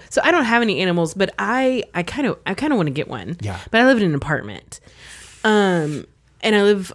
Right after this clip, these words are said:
Speaker 1: on the third floor.
Speaker 2: Mm-hmm.
Speaker 1: So, like, I just, and one time, <laughs> one time I was really feeling, 'cause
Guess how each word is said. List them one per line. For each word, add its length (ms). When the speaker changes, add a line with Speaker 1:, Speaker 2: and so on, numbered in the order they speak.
Speaker 1:
on 520
the 140
third 280
floor. 440
Speaker 2:
Mm-hmm. 240
Speaker 1:
So, 760
like, 220
I 120
just, 440
and 180
one 200
time, 320
<laughs> 340
one 120
time 160
I 80
was 140
really 340
feeling, 400
'cause 240